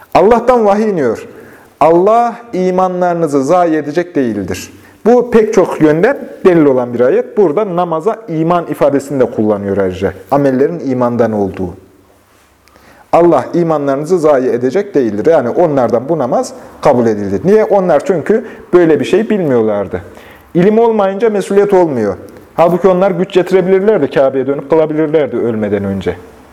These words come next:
Demek ki kişi güç yetiriyor olmasına rağmen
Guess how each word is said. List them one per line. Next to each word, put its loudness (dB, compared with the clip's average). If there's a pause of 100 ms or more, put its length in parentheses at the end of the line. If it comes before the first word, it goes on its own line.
(320)
Demek 2
ki 0
kişi -2
güç -2
yetiriyor 2
olmasına -2
rağmen 0